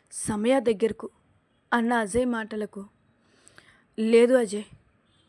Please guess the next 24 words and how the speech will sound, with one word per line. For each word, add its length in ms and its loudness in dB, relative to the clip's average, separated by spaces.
ఈ 140 2
కేసు 420 2
నార్మల్ 380 0
కాదు, 240 -2
చాలా 340 -4
డిఫరెంట్. 460 -6
Already 380 2
నేను 260 0
రాత్రే 520 -2
ఇటువంటి 360 0
కేసు 360 2
ఒకటి 280 -2
చూశాను. 360 -8
అందులోనూ 720 2
మిస్టర్ 440 0
నరేంద్ర 400 4
పర్సనల్గా 680 2
వస్తున్నారంటే 760 2
ఖచ్చితంగా 640 -2
ఏం 320 2
జరిగిందో 500 2
తెలుసుకోవాలి 880 2
అన్న 220 0
ఆరాటం 520 -2